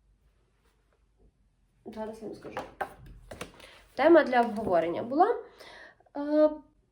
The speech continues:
книжковий клуб, в рамках якого поговоримо про те, як знайти сили і мотивацію повноцінно жити під час війни. Ось. Я не читала її, хоча тут сто п'ятдесят сторінок.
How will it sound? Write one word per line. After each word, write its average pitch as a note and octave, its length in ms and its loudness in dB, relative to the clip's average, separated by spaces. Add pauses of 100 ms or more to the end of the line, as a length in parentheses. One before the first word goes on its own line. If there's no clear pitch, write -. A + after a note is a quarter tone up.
(300)
книжковий C4+ 420 2
клуб, G4 220 0
в - 20 0
рамках C#4 300 -2
якого F4 280 0
поговоримо B3+ 460 -2
про A#3+ 120 -8
те, G4+ 140 -2
як F4+ 140 2
знайти B3+ 280 -4
сили B3+ 340 -2
і A#3+ 40 0
мотивацію B3+ 440 -2
повноцінно A#3+ 440 -2
жити D4 220 -2
під A3+ 160 -10
час B3+ 260 -6
війни. G#3+ 420 -2 (880)
Ось. - 640 6 (1120)
Я D4 180 6
не F4+ 160 6
читала G3+ 440 -2
її, G3+ 280 -10
хоча F#4 240 -6
тут E4+ 160 -4
сто E4+ 120 -2
п'ятдесят C#4+ 360 0
сторінок. D#4+ 560 0